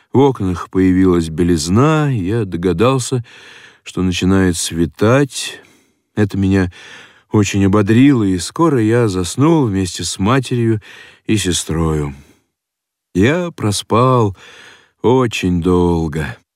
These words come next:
Яркое зимнее солнце заглянуло уже в наши окна,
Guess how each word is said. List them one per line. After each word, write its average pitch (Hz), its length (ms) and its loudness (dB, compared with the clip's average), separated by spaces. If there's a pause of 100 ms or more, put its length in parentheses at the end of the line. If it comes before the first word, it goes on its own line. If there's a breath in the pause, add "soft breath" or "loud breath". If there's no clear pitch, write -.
(300)
Яркое 123 720 0
зимнее 117 600 0
солнце 127 840 -2 (120)
заглянуло 131 760 2
уже 139 320 0
в 131 80 -2
наши 139 380 0
окна, 131 640 2